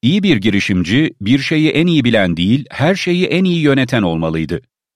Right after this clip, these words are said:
İzmir Ekonomi Üniversitesi'nden değerli arkadaşım, akademisyen Taylan Demirkaya ile birlikte bu kitabın bir girişimcinin yolculuğundaki kılavuzu ve her şeyi olmasını hayal ettik.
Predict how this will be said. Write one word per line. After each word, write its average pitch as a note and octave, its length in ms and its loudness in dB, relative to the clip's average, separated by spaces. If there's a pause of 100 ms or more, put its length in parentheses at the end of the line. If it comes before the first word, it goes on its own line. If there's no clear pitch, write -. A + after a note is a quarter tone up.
(560)
İzmir E3+ 300 2
Ekonomi D#3 460 2
Üniversitesi'nden G#2+ 800 0
değerli A#2+ 300 2
arkadaşım, B2 720 0
akademisyen B2 680 0
Taylan B2+ 440 0
Demirkaya A#2 480 0
ile D#2 220 -2
birlikte E2 600 -2
bu B2 140 -2
kitabın A#2+ 580 0
bir B2 160 0
girişimcinin A#2+ 680 2
yolculuğundaki A#2+ 760 0
kılavuzu A#2 600 0
ve G#2 180 2
her D#3+ 260 -2
şeyi C3 240 -2
olmasını G2+ 460 0
hayal D#2 340 -2
ettik. - 460 -8